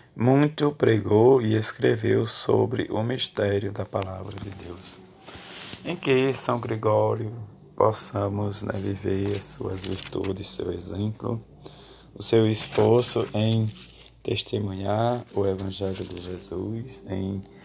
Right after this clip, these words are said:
realmente reorganizar a vida da Igreja. Mas também neste sábado nós lembramos a memória da Bem-aventurada Virgem Maria, em que possamos <clears throat> ale-,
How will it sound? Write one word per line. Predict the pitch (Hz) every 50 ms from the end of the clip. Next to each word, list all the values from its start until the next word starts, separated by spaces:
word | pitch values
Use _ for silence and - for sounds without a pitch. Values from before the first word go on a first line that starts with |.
| - - - - -
realmente | 92 101 104 98 90 87 95 95 104 107 107 - 117 107
reorganizar | 104 95 104 104 104 101 98 98 95 98 98 95 92 95 95 90 90 92 95 92
a | 92 87 - 95
vida | 92 95 92 95 90
da | 92 98
Igreja. | 98 98 98 - - - - - - - - - - - - - - - - - - - - -
Mas | 190 170 -
também | - 185 160 135 123 120 120 120 120
neste | 120 120 123 113 110 107 - - - -
sábado | - - - - 110 104 98 98 101 120 123 135 143 143 127
nós | 113 104 101 101 101 101 98
lembramos | 104 104 104 98 98 92 92 95 107 120 120 110 110
a | 107
memória | 101 98 98 90 90 90 92 92 98 101 107 120 143 - - - - - - - - - - - - -
da | 101 101
Bem-aventurada | 98 107 104 98 95 98 101 - - 101 104 101 101 104 104 98
Virgem | 98 101 98 101 98 98 98
Maria, | 104 110 131 156 156 - - 95 92 107 113 127 143 - _ - - - - - - - - - - - - - _ _ _
em | - 147 151 151
que | - - 127 123 117 117
possamos | 117 - 131 131 - - - 123 110 107 113 123 131 131 - - - _ _ _
<clears throat> | - 165 147 147 131 123
ale-, | 120 110 107 110 110 113 110